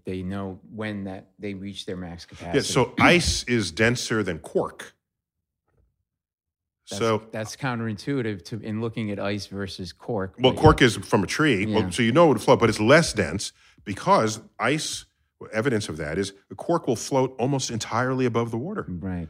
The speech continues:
Speaker 2: There's hardly anything sunk below it.
Speaker 1: That's true.
Speaker 2: Whereas ice, ninety percent of it is below the water.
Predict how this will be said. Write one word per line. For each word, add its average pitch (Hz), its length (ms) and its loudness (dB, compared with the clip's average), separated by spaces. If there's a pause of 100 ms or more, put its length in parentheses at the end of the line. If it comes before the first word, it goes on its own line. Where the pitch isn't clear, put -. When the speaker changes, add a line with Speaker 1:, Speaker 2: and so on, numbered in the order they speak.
Speaker 2:
There's - 140 -8
hardly 175 360 2
anything 160 400 0
sunk 147 400 -4
below 151 280 -2
it. - 120 -8 (220)
Speaker 1:
That's 87 180 -10
true. 82 240 -14 (120)
Speaker 2:
Whereas 110 440 6
ice, 170 500 0
ninety 110 440 2
percent 127 340 -2
of 98 60 -2
it 95 80 0
is 90 80 -6
below 95 180 -4
the 101 80 -8
water. 107 300 -14